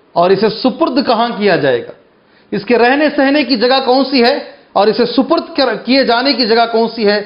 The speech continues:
वाक़ियतन इस आयत को जब हम देखते हैं और हम देखते हैं कि लोग कहाँ से कहाँ जाते हैं, कोई हज में जा रहा है, वहाँ इंतकाल हो जा रहा है, कोई मदीने में हो जा रहा है, कोई किसी और एयरपोर्ट में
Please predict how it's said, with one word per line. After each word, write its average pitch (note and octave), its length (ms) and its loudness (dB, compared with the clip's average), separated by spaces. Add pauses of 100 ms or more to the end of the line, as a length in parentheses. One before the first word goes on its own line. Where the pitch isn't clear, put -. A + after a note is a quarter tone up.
(240)
वाक़ियतन A3 640 0
इस G#3 160 -2
आयत G3+ 300 2
को G3 60 0
जब F3+ 140 2
हम E3 180 -2
देखते D#3+ 400 -4
हैं C3+ 260 -10 (920)
और D#3 120 0
हम E3 180 -2
देखते G3 440 -2
हैं A3 140 -4
कि G3 120 -6
लोग G3+ 400 -2
कहाँ F#3+ 300 -4
से F#3 80 -6
कहाँ F#3 300 -6
जाते D3+ 300 -4
हैं, C3+ 180 -8
कोई E3 160 -4
हज D3+ 200 -8
में E3 160 -8
जा D3+ 140 -6
रहा D3 280 -6
है, C3 140 -16 (400)
वहाँ C3+ 200 -4
इंतकाल C#3+ 460 -4
हो D#3 140 -2
जा D#3 120 -8
रहा C#3 220 -10
है, C#3 80 -18 (480)
कोई C#3+ 100 0
मदीने D3+ 440 -2
में F3+ 100 -2
हो D3+ 160 -2
जा C#3+ 140 0
रहा C#3 280 -2
है, C3+ 180 -12 (360)
कोई F#3+ 120 2
किसी F#3+ 280 -4
और A3 300 2
एयरपोर्ट G#3+ 540 0
में D3+ 400 -4